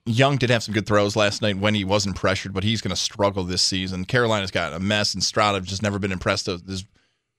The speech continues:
worst games in his career in college always came against the best opponents, and he had multiple N F L wide receivers. His wide receivers were just as good as his N F L guys he's thrown to now.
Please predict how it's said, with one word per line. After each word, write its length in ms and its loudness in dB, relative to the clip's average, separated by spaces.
worst 420 2
games 260 0
in 60 0
his 120 0
career 260 2
in 60 -2
college 340 4
always 180 -2
came 140 -2
against 240 -2
the 80 -6
best 280 -2
opponents, 340 -2
and 60 -2
he 60 2
had 140 0
multiple 680 2
N 80 -2
F 120 -6
L 140 2
wide 240 2
receivers. 360 -2
His 80 -2
wide 220 4
receivers 320 -4
were 80 -2
just 260 -2
as 80 -8
good 160 -2
as 120 -4
his 100 -4
N 100 2
F 140 -4
L 100 0
guys 280 -2
he's 100 -6
thrown 240 -4
to 80 -6
now. 220 -4